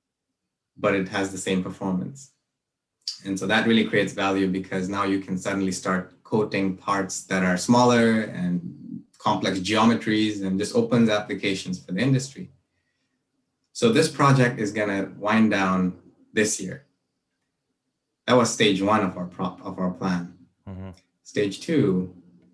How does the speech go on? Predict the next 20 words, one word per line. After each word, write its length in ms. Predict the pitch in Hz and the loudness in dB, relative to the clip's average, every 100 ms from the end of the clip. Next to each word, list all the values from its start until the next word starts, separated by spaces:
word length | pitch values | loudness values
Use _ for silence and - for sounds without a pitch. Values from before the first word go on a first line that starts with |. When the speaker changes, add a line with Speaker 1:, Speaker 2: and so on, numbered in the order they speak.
| _ _ _ | _ _ _
Speaker 1:
after 260 | 110 - 98 | -6 -2 -2
repackaging 680 | 98 92 120 135 117 104 92 | -2 0 0 2 2 2 -2
the 60 | |
torch, 420 | 92 92 90 - - | -2 -2 -2 -4 -10
is 140 | 98 | -6
to 80 | 104 | 0
work 240 | 104 107 | 0 0
on 100 | 104 | 0
the 80 | 98 | 0
internal 600 | 98 98 110 101 95 92 | 0 0 0 0 0 0
anatomy, 540 | 92 92 92 90 85 - _ _ _ _ _ _ _ | 0 0 0 -4 -10 -18 _ _ _ _ _ _ _
to 60 | |
really 320 | 92 107 110 107 | -2 0 2 2
work 340 | 98 101 95 | 2 0 -2
on 180 | 95 92 | 0 0
the, 100 | 90 - - _ _ _ | -2 -8 -20 _ _ _
the 240 | 92 92 87 - | -4 -4 -4 -10
parts 420 | - 117 117 - | -4 0 0 -2
that 160 | - 92 | -2 -2
affect 640 | 92 - 101 90 - - | -4 -2 -2 -2 -8 -16